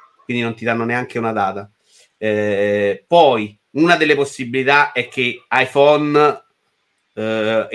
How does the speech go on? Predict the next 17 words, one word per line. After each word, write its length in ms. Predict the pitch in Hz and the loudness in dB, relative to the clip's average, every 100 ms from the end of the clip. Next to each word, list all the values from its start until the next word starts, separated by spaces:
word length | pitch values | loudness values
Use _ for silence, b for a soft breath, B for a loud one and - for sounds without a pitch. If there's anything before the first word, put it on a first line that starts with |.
| 123 123 | -2 0
Apple 220 | 120 117 | -2 -2
in 80 | 113 | -4
generale, 460 | 117 113 123 127 | -4 2 2 4
abbia 200 | 117 110 | 2 2
delle 180 | 117 117 | -2 -2
fabbriche 480 | 113 117 113 113 110 | 0 0 0 -4 -4
che 160 | 110 107 | -4 -6
producono 420 | 113 113 113 110 | -6 -6 -6 -6
solo 200 | 117 110 | -4 -2
per 160 | 117 | -2
loro, 280 | 131 123 110 | 0 0 0
producendo 480 | 104 113 123 120 113 | -4 -4 0 0 -2
tutto 420 | 143 139 _ 135 | -6 -8 _ 2
l'anno 680 | 139 139 127 123 127 123 113 - | 4 4 2 -2 -2 -4 -8 -10
in 100 | 117 | 0
modo 240 | 131 123 | 0 0
continuato, 880 | 123 120 143 131 123 123 127 127 | -6 -6 -4 0 0 0 -2 -2